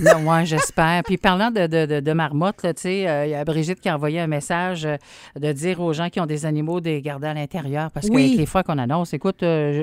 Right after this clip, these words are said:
Speaker 1: euh, rapido presto, là, on parle de vent pour aujourd'hui, euh, aujourd'hui avec un maximum de moins cinq, sauf qu'à partir de cette nuit, on parle de rafales de vent soixante, un minimum moins trente, là, j'ai pas ajouté le refroidissement éolien à ça.
Speaker 2: Hey.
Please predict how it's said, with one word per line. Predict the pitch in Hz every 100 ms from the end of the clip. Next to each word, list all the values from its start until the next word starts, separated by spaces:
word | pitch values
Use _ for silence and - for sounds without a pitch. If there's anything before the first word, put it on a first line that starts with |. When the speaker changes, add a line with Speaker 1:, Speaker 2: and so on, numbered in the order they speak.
| 151
Speaker 1:
euh, | 151 160
rapido | 156 175 - 196 220
presto, | 196 170 - - 247
là, | 220 202 - - -
on | 160 156
parle | 196 202 175
de | 156 175 160
vent | 151 180 220 -
pour | 170
aujourd'hui, | 165 156 160 143 156 208 214 202
euh, | 151 160
aujourd'hui | 185 175 175 220
avec | 190 170
un |
maximum | 165 - 214
de | 208
moins | 160 156
cinq, | - 214 - - - - -
sauf | - 269
qu'à | 269 214
partir | 214 247
de | 233
cette | - 202 202
nuit, | 233
on | 208
parle | 170 202 196
de |
rafales | 170 165 202
de | 180 160
vent | 165 190
soixante, | - 170 165 - 180 214 -
un | 170 170
minimum | 202 220 208 247 381 196 _ _
moins | 180 202
trente, | 196 196 220 233
là, | 175
j'ai | 165
pas | 165 220
ajouté | 196 196 - 247
le | 196
refroidissement | 160 - 185 - 175
éolien | 165 151 165 254
à | 294
ça. | 294 311
Speaker 2:
Hey. | 285